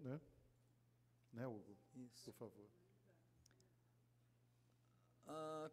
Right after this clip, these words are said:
Speaker 2: Comissão de Exercício Profissional, cep K B R, reunida ordinariamente em Brasília, D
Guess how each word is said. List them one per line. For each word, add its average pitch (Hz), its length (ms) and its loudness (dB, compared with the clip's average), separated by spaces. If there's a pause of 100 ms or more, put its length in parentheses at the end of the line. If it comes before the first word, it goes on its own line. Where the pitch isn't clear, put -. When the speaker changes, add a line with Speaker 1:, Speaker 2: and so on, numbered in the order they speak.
Speaker 2:
Comissão 170 420 4
de 196 60 10
Exercício 175 400 8
Profissional, 170 560 4
cep 131 320 4
K 147 120 6
B 165 120 6
R, 180 400 10 (120)
reunida 151 560 6 (280)
ordinariamente 160 840 6
em 139 60 6
Brasília, 127 600 6 (340)
D 120 100 4